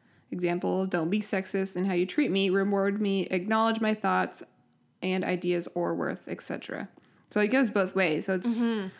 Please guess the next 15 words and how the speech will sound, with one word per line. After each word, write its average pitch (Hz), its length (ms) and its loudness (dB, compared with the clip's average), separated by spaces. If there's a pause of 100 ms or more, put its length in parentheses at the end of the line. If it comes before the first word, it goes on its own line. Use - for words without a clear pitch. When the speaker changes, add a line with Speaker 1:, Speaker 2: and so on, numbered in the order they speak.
Speaker 2:
Yeah. 202 240 2
Speaker 1:
'cause 220 120 4
I 214 80 4
think 208 220 2
that's 202 240 2
something, 185 360 0
too, 185 320 2
that 170 260 -2 (1120)
sometimes 208 560 0
women 208 720 0 (160)
maybe 202 260 0
are, 196 320 0 (720)
get 226 200 -2 (680)
an 226 120 2
easier 214 760 4